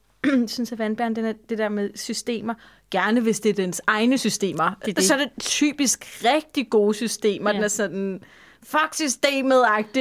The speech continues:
Speaker 1: ikke? Men
Speaker 2: Ja.
Speaker 1: mit eget system,
Speaker 2: Det virker.
Speaker 1: det virker.
Speaker 2: <laughs>
Speaker 1: Lad os gå med det, ikke? Det synes jeg er meget også det, der ligger, fordi
Speaker 2: Ja.
Speaker 1: den er så, ja, den er jo mega frem, øh, fremsynet.
Speaker 2: Ja.
Speaker 1: Og jeg synes også, det er paradoksalt, det der, men du er fast,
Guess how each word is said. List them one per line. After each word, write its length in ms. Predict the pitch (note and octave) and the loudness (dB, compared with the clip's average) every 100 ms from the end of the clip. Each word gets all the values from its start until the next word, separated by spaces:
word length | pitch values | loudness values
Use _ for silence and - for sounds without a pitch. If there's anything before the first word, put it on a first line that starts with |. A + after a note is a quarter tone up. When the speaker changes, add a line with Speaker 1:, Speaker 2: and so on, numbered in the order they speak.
| C4 | 2
Speaker 1:
ikke? 140 | C#4+ | 4
Men 140 | C4+ A#3+ | 2 2
Speaker 2:
Ja. 80 | A#3 | 2
Speaker 1:
mit 180 | A#3 - | 2 2
eget 280 | G#3+ E4 G#4+ | 2 2 0
system, 500 | D4+ - A#3+ G#3 - _ _ _ _ - - _ _ | -4 0 0 0 -4 _ _ _ _ -4 -4 _ _
Speaker 2:
Det 120 | D4 C#4 | 0 2
virker. 300 | G3+ F3 D4 | 2 2 2
Speaker 1:
det 80 | G4 | 4
virker. 560 | B3+ G#3 G3+ G3+ A#3+ - | 4 4 4 2 2 2
Speaker 2:
<laughs> 240 | C#4 D#4+ D4+ | 4 4 6
Speaker 1:
Lad 120 | B3+ | 4
os 120 | A3+ | 4
gå 80 | C#4+ D#4 | 2 2
med 100 | D#4+ | 0
det, 300 | A#3+ A#3 A#3+ | 0 2 2
ikke? 120 | D4 E4 - - - - | 2 -2 -8 -14 -14 -4
Det 120 | C#4+ | -2
synes 180 | C#4 C#4+ | 0 2
jeg 100 | C#4 | 2
er 40 | A#3+ | 4
meget 320 | A3 C4+ C4+ | 2 2 0
også 120 | B3+ | 0
det, 120 | C4+ C4 | -2 -2
der 80 | |
ligger, 280 | B3+ A#3+ C4 | 0 0 0
fordi 180 | C4 B3+ | -2 -2
Speaker 2:
Ja. 60 | - | 0
Speaker 1:
den 100 | A#3 | 0
er 80 | A#3+ | 0
så, 160 | D#4+ D4+ _ - - | -2 -4 _ -8 0
ja, 100 | C4 | 2
den 120 | C#4 | 4
er 40 | C4 | 4
jo 60 | |
mega 260 | C4+ C#4 D#4+ | 4 2 0
frem, 360 | D4+ D4+ D4 - B3+ | 0 -2 -2 -4 -6
øh, 260 | A#3+ - | -6 -10
fremsynet. 880 | - - - D4 D4 D#4 A#3+ A#3 A3+ - | -14 -6 -4 -4 -2 -2 -2 -2 -4 -4
Speaker 2:
Ja. 140 | G#3+ F#3+ B3 | -2 -2 -2
Speaker 1:
Og 100 | B3 | -2
jeg 120 | B3+ | -2
synes 160 | D4+ | -4
også, 220 | - D4 - | -4 -4 -4
det 60 | D#4 | -8
er 40 | - _ - | -10 _ -8
paradoksalt, 580 | C#4 B3+ A3+ - A#3+ A3+ | -4 -4 -4 -4 -4 -4
det 60 | |
der, 60 | A3+ | -2
men 100 | G#3+ | -2
du 100 | G3+ | -4
er 40 | |
fast, 460 | - D4 E4 - | -6 -4 -4 -8